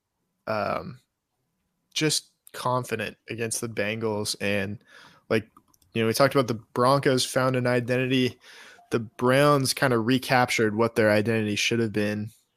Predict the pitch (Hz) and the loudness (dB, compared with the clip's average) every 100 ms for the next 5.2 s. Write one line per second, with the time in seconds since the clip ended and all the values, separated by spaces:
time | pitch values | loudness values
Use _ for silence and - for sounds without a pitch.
0 | _ _ _ - 98 98 - 107 104 107 | _ _ _ -4 0 0 0 -2 0 0
1 | 107 101 104 107 110 113 - 117 117 - | -2 -2 -2 -2 -2 -4 0 4 4 2
2 | _ _ _ _ _ _ _ _ _ _ | _ _ _ _ _ _ _ _ _ _
3 | _ _ _ _ 104 127 131 - 135 127 | _ _ _ _ -2 2 2 4 2 2
4 | 98 - 135 131 117 113 131 104 101 98 | -2 -2 2 2 2 4 4 4 2 0
5 | 104 | 0